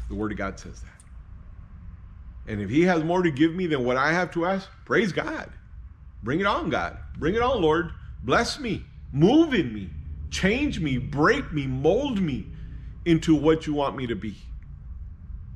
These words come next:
"Pastor, you're saying that?" Yes, of course I'm saying that.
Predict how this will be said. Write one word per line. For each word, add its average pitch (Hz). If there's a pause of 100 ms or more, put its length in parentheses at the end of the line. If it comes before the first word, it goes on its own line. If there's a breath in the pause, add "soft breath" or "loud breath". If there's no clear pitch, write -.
(480)
"Pastor, 147
you're 117
saying 233
that?" 277
Yes, 427 (460)
of -
course -
I'm 123
saying 92
that. -